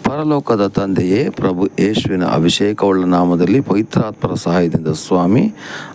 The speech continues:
ಅಪ್ಪ, ಈ ದಿನ ಈ ರೀತಿಯಾಗಿ ಪ್ರಾರ್ಥಿಸುವಾಗ ನಿನ್ನ ನಾಮ ಮಹಿಮೆಯಾಗಲಿ, ನಿನ್ನ ಕೃಪೆ ಇಳಿದು ಬರಲಿ ಸ್ವಾಮಿ. ಅಪ್ಪ,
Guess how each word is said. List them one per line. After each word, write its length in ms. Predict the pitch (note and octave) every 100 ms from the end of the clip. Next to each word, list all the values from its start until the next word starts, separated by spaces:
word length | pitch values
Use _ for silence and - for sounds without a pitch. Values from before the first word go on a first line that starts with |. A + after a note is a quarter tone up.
| -
ಅಪ್ಪ, 460 | A2+ C#3+ E3 - -
ಈ 100 | A2
ದಿನ 200 | G2+ G2+
ಈ 260 | - G2
ರೀತಿಯಾಗಿ 440 | G2+ F#2+ G2 F#2 F2
ಪ್ರಾರ್ಥಿಸುವಾಗ 600 | E2+ - E2 F#2+ G2 B2+
ನಿನ್ನ 360 | B2+ G#2+ G2
ನಾಮ 300 | F2+ E2+ F2
ಮಹಿಮೆಯಾಗಲಿ, 680 | E2 E2 F#2 G2 F2+ G#2 B2+
ನಿನ್ನ 320 | A2+ A#2+ C3+
ಕೃಪೆ 360 | B2+ - - -
ಇಳಿದು 220 | E2+ E2
ಬರಲಿ 260 | F2 E2
ಸ್ವಾಮಿ. 440 | E2 - F2 D#2+ D2+ - - - - -
ಅಪ್ಪ, 140 | -